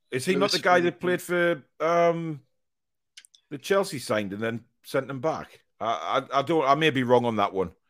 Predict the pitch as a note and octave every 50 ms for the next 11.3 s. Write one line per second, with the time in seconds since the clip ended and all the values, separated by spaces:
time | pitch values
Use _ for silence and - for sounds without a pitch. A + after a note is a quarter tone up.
0 | _ _ - C#3+ C#3+ C3+ - - C#3+ C#3 C3 C3 C3 C3 C#3+ C#3 - - - -
1 | B2+ B2 A#2+ - - C3 B2 A2+ - A#2+ B2+ B2 A#2 B2+ - - C3 A#2+ A#2 A#2+
2 | G#2+ G2 F#2+ F#2 F2+ - B2+ B2+ C3 - - - C#3 C#3 D#3 D#3 D3+ - - -
3 | F2+ F2 D#2+ - - - - - - - _ _ _ _ _ - E3+ C3 A#2 A#2
4 | - C#3 D3 D3 D3 - - F3 D#3+ - C#3+ B2+ - - C#3 C#3 B2 A#2+ A#2+ B2+
5 | - - - D#3+ D3+ C#3+ B2+ - C#3+ C3+ C3 B2+ B2+ B2 - - - _ _ _
6 | _ _ _ _ _ - C3 B2+ B2+ B2 - - - C3+ B2+ B2 B2 B2 B2 B2+
7 | C3 C#3+ C#3 C3+ C3+ C3+ C3 - - C#3+ C3 C3+ B2+ - C#3 C3 - - C3+ B2
8 | B2 A#2+ C3 C#3 C#3+ - C3+ B2+ B2 B2 B2 B2 B2+ B2+ C3 B2+ B2+ C#3 C#3 C3
9 | A#2+ A#2 - - - B2+ B2 A#2+ C3+ D3+ D3 C#3 B2+ - - C#3+ C3+ B2+ C3 B2+
10 | B2 A#2+ A#2+ B2+ B2 - _ _ _ _ _ C#3+ C3+ C3 B2+ B2 - - - -
11 | _ C3 B2+ B2 A#2+ -